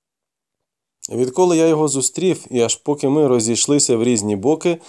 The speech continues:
нам постійно загрожували якісь небезпеки. Я був надто заклопотаний своїми негараздами,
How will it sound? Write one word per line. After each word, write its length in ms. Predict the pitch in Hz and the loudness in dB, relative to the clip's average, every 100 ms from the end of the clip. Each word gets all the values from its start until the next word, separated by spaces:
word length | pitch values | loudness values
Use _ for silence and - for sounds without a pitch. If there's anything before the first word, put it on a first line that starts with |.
| - _ - | -20 _ -4
нам 180 | 139 165 | -4 -2
постійно 520 | 190 - 135 151 165 | -2 0 2 2 2
загрожували 680 | 147 113 113 113 139 151 139 | 0 0 -2 0 0 2 0
якісь 360 | 127 110 - | -2 -6 -4
небезпеки. 640 | 117 120 - 185 185 - - _ _ _ _ _ | -2 -2 -2 0 -2 -2 -10 _ _ _ _ _
Я 160 | 151 165 | -4 0
був 180 | 160 | 0
надто 340 | 170 175 165 151 | 0 0 0 -2
заклопотаний 840 | 147 151 156 156 156 - 98 98 | -2 -4 -8 0 0 0 -2 -2
своїми 400 | - 110 110 104 | -4 -2 -2 0
негараздами, 720 | 104 98 110 170 156 160 156 | -2 0 0 0 0 -2 -2